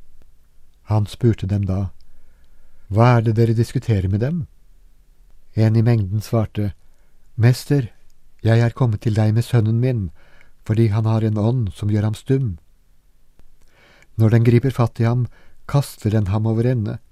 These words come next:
og han fråder og skjærer tenner og blir helt stiv. Jeg ba disiplene dine drive ånden ut,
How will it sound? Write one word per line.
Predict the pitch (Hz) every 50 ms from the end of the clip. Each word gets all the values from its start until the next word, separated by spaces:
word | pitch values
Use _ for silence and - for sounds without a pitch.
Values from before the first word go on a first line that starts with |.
| - - - - - - - -
og | - 104
han | 110 110 -
fråder | - - 120 131 135 117 107 98 104 104 110
og | 107 -
skjærer | - 117 110 110 117 -
tenner | - 117 110 101 104 113 113 113
og | 98 101
blir | 110 113 107
helt | 104 107 113 -
stiv. | - - 117 123 135 120 92 78 - - - - - - - - - - - - - - - - - - - _ _ - _ - - - - -
Jeg | 104 110 104
ba | 104 110 113
disiplene | 107 117 - - 120 110 - - 110 110 113 117 120
dine | 117 123 120 120 127
drive | 123 123 123 120 110 113
ånden | 110 107 101 101 110 107 107
ut, | 107 113 - - -